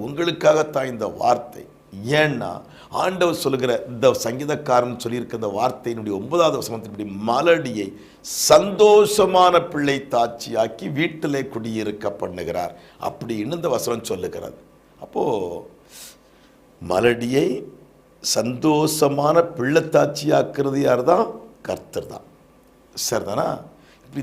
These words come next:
இந்த வார்த்தையை வாசிக்கும்போது எனக்குள்ள ஒரு கேள்வி வந்துச்சு பாருங்க. ஆமா, வேதத்துல ஆதியாகமத்திலிருந்து ஒவ்வொருத்தரையா நீங்க வாசித்து பார்த்தீங்கன்னா, சாராய்,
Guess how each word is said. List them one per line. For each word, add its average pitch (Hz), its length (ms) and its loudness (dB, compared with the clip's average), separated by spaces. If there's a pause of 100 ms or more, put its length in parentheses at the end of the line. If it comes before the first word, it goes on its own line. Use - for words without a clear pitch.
இந்த 214 200 0 (140)
வார்த்தையை 175 500 0 (100)
வாசிக்கும்போது 139 760 -4
எனக்குள்ள 139 400 0 (120)
ஒரு 123 120 -2 (160)
கேள்வி 143 380 0
வந்துச்சு 101 320 -10 (120)
பாருங்க. 95 340 -2 (680)
ஆமா, - 280 -10
வேதத்துல 139 540 -2 (180)
ஆதியாகமத்திலிருந்து 143 1120 2
ஒவ்வொருத்தரையா 156 1040 0
நீங்க 170 200 -4
வாசித்து 113 560 -2
பார்த்தீங்கன்னா, 113 640 -2 (880)
சாராய், 107 640 8